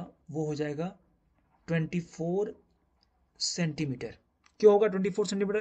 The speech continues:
एमओ? या फिर एमओ भी होगा और आरपी भी होगा, ठीक है? तो हम केवल एमओ ही लेंगे, क्योंकि यहाँ पर ट्रायंगल, इसी ट्रायंगल के एरिया का दोगुना कर देंगे तो इस ट्रायंगल का भी ऐड हो जाएगा, ठीक है?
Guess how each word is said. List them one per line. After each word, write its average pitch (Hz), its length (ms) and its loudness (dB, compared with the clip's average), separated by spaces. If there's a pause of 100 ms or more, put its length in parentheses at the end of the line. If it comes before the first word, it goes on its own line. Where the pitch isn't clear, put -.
एमओ? 208 280 6 (840)
या 175 120 4
फिर 180 280 0
एमओ 175 220 4
भी 190 120 -2
होगा 208 280 6
और 180 200 2
आरपी 170 380 0
भी 175 120 4
होगा, 143 320 -2 (240)
ठीक 180 160 -4
है? 151 140 -4 (840)
तो 180 80 0 (380)
हम 151 320 -2 (140)
केवल 196 220 6 (100)
एमओ 180 220 6
ही 196 80 4
लेंगे, 185 240 4
क्योंकि 208 200 -2
यहाँ 190 120 0
पर 196 80 0
ट्रायंगल, 180 380 0
इसी 185 180 -2
ट्रायंगल 175 260 0
के 165 120 -2
एरिया 165 200 2
का 170 80 2
दोगुना 151 340 2
कर 220 160 2
देंगे 233 300 2 (240)
तो 160 60 -4
इस 170 200 -2
ट्रायंगल 185 220 0
का 208 80 2
भी 226 100 0
ऐड 214 180 2
हो 202 60 -2
जाएगा, 185 300 0 (260)
ठीक 240 140 -4
है? 180 180 -2